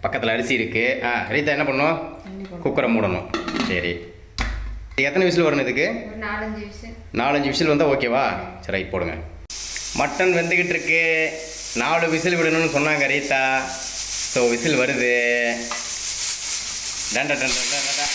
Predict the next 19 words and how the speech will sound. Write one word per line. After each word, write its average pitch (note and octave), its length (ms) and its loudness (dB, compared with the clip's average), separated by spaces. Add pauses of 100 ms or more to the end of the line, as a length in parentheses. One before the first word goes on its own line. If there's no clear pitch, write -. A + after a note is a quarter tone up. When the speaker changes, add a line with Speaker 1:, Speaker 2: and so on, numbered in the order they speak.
Speaker 1:
ஆ, F#3 80 0 (320)
விசில் G#3+ 240 0
வந்துருச்சு. A3 360 2 (680)
Guys, F#3+ 300 0 (320)
ரீதா G3 280 2
சொன்ன F3 200 2
மாதிரி F3+ 320 4
நாலு E3+ 380 2
விசில் F3+ 280 0
வந்துருச்சு. E3+ 420 2 (540)
So, E3+ 100 4
வந்து E3+ 180 4
cooker F3 280 4
மூடியை E3 280 4
கழட்டிட்டாங்க. D3 720 2
இப்போ C3+ 200 2
வந்து D3+ 160 6
next D3 340 2
வந்து C#3 300 4